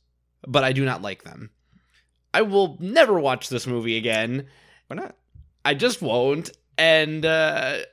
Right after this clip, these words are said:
Speaker 1: I know I watched something good. I know it was art, but I did not <laughs> like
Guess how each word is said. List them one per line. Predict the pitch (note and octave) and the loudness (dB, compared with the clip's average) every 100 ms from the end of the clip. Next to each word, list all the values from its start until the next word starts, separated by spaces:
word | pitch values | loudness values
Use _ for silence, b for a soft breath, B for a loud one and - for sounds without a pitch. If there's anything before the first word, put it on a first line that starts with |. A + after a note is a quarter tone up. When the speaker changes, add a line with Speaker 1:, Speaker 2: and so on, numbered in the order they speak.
| _ _ | _ _
Speaker 1:
I | F3 | 0
know | F3 F#3 E3+ G#3 | 2 2 4 4
I | G3+ | 2
watched | F#3 D3+ D3 D#3 - | 0 0 -2 -4 -8
something | - F3+ F3 F3 | -4 -4 -4 -2
good. | E3 G3+ G#3 _ _ _ - | 0 0 -2 _ _ _ -4
I | D3 | 0
know | C#3+ C3+ C3+ B2+ D#3+ | 0 0 0 2 0
it | C3 | 0
was | F3+ D3 | -2 -2
art, | - C3 G#3+ - - b b - _ _ _ _ _ _ _ | -4 -2 -2 -6 -16 b b -20 _ _ _ _ _ _ _
but | F3 D#3 B2 C3+ | -8 -4 -4 -2
I | G#3+ | -2
did | C3+ C#3+ F3+ C3 | 0 6 6 6
not | D#3 C#3 C#3+ F3 E3+ F3 | 4 2 2 0 0 -2
<laughs> | |
like | E3 D3 D#3+ - - | -2 -2 -4 -4 -8